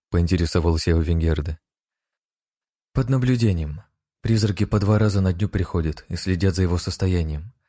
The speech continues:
Приступы были, но всё обошлось. Хотя психологи утверждают, что работы с психикой очень много». Мы продолжили прогулку всей компанией.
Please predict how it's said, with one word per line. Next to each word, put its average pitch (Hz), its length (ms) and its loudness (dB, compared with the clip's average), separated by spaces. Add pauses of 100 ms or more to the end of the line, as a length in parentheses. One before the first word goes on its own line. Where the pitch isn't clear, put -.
(260)
Приступы 113 480 0
были, 104 300 0
но 82 180 -2
всё 104 180 -2
обошлось. 87 540 -4 (800)
Хотя 131 300 -2
психологи 117 500 0
утверждают, 104 560 0
что - 180 -2
работы 98 360 2
с - 100 -10
психикой - 540 -4
очень 90 280 -2
много». 82 400 -2 (1040)
Мы 98 160 2
продолжили 117 500 2
прогулку 98 520 0
всей 95 200 0
компанией. 80 640 -2